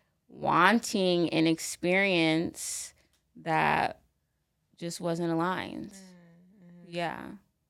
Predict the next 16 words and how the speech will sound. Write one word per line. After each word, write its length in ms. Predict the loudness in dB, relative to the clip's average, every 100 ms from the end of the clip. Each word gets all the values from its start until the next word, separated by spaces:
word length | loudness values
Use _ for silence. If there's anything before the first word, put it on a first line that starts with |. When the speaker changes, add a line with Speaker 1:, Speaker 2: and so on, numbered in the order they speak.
| _ _ _ _ _
Speaker 1:
So 420 | -6 -2 0 -2
I, 300 | -2 -2 -2 -8 _ _ _ -8
I 120 | -6
learned 240 | -4 -4 -4
a 40 |
lot 300 | -6 -6 -8 -14
too. 420 | -10 -10 -10 -12 -16 _ -12
And 120 | -8
I 120 | -6
also 240 | -6 -6 -6
learned 280 | -4 -6 -6
that 120 | -6
when 160 | -4
it 100 | -4
comes 600 | -6 -6 -6 -6 -8 -10 -14 -10
to 440 | -8 -6 -6 -8